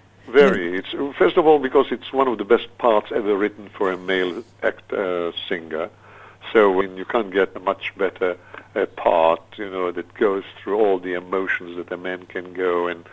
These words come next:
Speaker 1: really, I mean, it's a, it's a pleasure to play this part, uh, although,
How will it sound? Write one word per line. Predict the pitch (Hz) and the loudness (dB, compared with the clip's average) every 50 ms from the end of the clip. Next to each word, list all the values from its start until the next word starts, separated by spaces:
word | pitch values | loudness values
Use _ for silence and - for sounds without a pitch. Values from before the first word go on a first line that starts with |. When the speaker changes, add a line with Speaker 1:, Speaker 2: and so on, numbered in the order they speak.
| - - - - | -20 -20 -20 -16
Speaker 1:
really, | - - 143 160 143 117 98 95 95 | -8 -4 -2 0 0 0 0 -4 -6
I | 92 | -6
mean, | 92 95 95 | -8 -10 -12
it's | 95 92 - - - | -12 -14 -12 -10 -8
a, | 113 104 | -8 -8
it's | - - | -6 -6
a | 110 104 95 - _ _ - | -8 -8 -8 -10 _ _ 0
pleasure | - 113 107 95 101 95 | 2 2 2 2 0 -6
to | - - - | -10 -12 -8
play | - 110 101 98 | -2 0 0 0
this | 92 90 85 - - - | 0 -2 -6 -10 -10 -2
part, | - 92 85 85 92 - - - - | 0 2 4 4 2 0 -2 -8 -10
uh, | 113 | -8
although, | 110 117 113 107 101 104 110 107 104 101 | -4 -2 -2 0 2 4 6 6 4 4